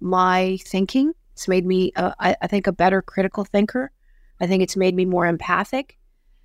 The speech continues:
And also, it's, it surprises me endlessly, you guys, when I talk to people that have never left their province. I,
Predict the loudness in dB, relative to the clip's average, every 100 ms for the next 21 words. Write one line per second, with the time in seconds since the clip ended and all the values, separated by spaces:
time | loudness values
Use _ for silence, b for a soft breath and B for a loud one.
0 | _ -6 0 0 0 -2 -2 -2 -6 -6
1 | -2 -4 2 2 4 0 0 2 2 0
2 | -2 0 0 0 -4 0 0 0 -2 -4
3 | -2 0 0 -2 -8 _ _ _ _ _
4 | _ -20 -6 0 0 -2 -6 -2 -2 0
5 | 0 0 0 -6 _ -8 -6 0 2 2
6 | 2 2 2 0 -6 -4 -2 -2 -2 4
7 | 4 4 -6 -12 -16 -2 -2